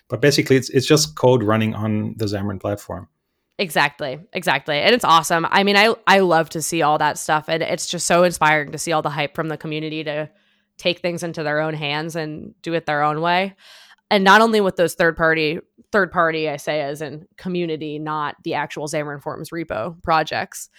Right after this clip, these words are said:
Speaker 2: but with our community contributions to the Xamarin Form re-, Xamarin Forms repo, they've increased so much over the past two or three years, and it's awesome to see the momentum in the community.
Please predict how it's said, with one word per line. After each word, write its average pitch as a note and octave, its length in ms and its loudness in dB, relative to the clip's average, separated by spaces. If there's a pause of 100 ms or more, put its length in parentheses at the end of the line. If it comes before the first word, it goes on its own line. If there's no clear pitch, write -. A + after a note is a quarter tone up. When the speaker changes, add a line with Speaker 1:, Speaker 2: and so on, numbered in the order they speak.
(340)
Speaker 2:
but F3 240 6 (200)
with G3 220 0
our G3+ 140 4
community F#3 460 -2
contributions D#3+ 720 -4
to E3 140 -6
the D#3+ 80 -2
Xamarin D#3 360 -6
Form E3 180 -12
re-, E3+ 140 -14 (200)
Xamarin F#3 560 -2
Forms E3+ 420 -8
repo, E3 600 -4
they've F3 300 2
increased F3 520 -8 (200)
so - 260 0
much E3 240 0
over E3+ 140 -4
the E3 80 -8
past D#3+ 260 -4
two F3 80 -10
or E3 100 -6
three D#3 260 -10
years, D3 340 -12
and D#3+ 80 -8
it's - 240 -16 (280)
awesome E3 360 -2
to E3+ 80 -10
see F3 100 -12
the E3 80 -12
momentum D#3+ 460 -8
in - 80 -14
the G3 80 -14
community. F#3 560 -12